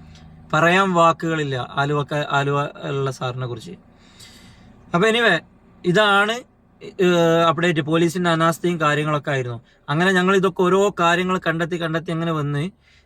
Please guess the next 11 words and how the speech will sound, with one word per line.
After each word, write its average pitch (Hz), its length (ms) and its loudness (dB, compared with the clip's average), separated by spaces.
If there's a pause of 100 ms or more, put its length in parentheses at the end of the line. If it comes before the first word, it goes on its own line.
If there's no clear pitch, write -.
(140)
പിന്നെ 214 300 -2
ഞങ്ങൾ 185 200 2 (260)
എത്തിയത് 143 360 -4 (880)
വീണ്ടും 165 440 4 (140)
അങ്കമാലിയിൽ 180 480 2
നിന്ന് 175 160 -2
വീണ്ടും 175 320 0
ഞങ്ങൾ 165 160 0 (120)
തിരിച്ചെത്തിയത് 143 520 -4 (240)
ദിയന്റെ 139 440 -2
വീട്ടുമുറ്റത്താണ്. 123 680 -10